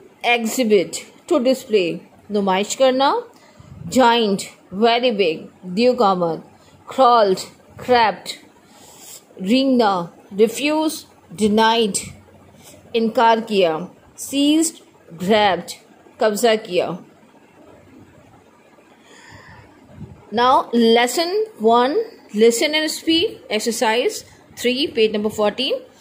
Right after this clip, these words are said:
Uh, okay, I will show you this exercise. I will show you this exercise, uh, this one exercise on your book. Well,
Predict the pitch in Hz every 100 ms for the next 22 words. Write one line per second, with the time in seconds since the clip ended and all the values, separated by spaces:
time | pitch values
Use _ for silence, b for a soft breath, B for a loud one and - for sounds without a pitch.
0 | B B _ - 247 247 285 339 269 269
1 | 302 320 330 311 311 285 294 285 302 -
2 | 269 302 381 - _ B B B B -
3 | - - - - - - - - 247 277
4 | 349 370 330 330 320 339 320 349 330 294
5 | 294 453 - 240 226 226 220 208 262 294
6 | 330 294 294 285 262 247 269 262 254 208
7 | 170 165 - B _ 185 208 190